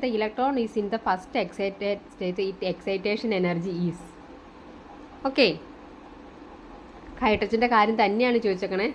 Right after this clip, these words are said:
തൊട്ട് മുമ്പത്തേൽ ഹീലിയം ആയിരുന്നു ചോദിച്ചേ.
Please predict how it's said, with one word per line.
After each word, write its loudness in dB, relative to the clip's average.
തൊട്ട് -2
മുമ്പത്തേൽ 4
ഹീലിയം 4
ആയിരുന്നു 4
ചോദിച്ചേ. 0